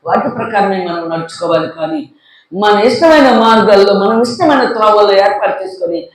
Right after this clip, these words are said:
ఇది దేవుని పని, ఇదే దేవుని సేవ అనకూడదు. దేవుడు ఎవరో తెలియట్లా. దేవుడు, దేవుడు ఎవరో తెలియట్లా. ఇప్పుడు లోకమంతా కూడా దేవుడు ఎవరు?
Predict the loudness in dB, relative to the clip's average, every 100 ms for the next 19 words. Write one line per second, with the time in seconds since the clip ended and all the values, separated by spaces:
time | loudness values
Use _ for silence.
0 | _ -8 -2 2 6 6 6 4 4 2
1 | 2 4 6 6 4 2 0 -2 -2 -4
2 | -6 -6 -6 -10 -16 _ _ 4 6 8
3 | 8 6 6 6 6 6 4 2 0 -2
4 | -10 _ _ _ _ _ _ -2 4 6
5 | 8 8 6 2 -4 2 6 6 8 6
6 | 6 6 6 6 6 6 6 4 2 0
7 | -4 -8 -10 -14 _ _ 0 2 2 4
8 | 2 2 2 4 4 4 4 4 4 -2
9 | -12 2 6 8 8 6 6 6